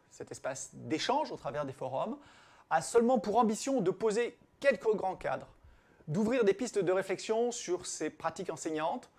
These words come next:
de proposer quelques éclairages sur les mécanismes d'apprentissage,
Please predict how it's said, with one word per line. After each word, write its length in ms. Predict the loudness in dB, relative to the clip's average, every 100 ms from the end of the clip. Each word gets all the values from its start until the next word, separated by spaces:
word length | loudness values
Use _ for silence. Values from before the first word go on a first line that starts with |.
| -20 _ _ _
de 180 | -2 -2 -2 _ _ _ _ _
proposer 680 | 2 4 6 6 6 2 0 -2
quelques 380 | 4 4 2 -2
éclairages 540 | 2 4 6 4 2 -4 -12 _ _
sur 180 | -6 -2
les 80 | -2
mécanismes 580 | -2 -2 -2 -2 -4 -2
d'apprentissage, 920 | -2 -2 -8 -6 2 4 4 2 -4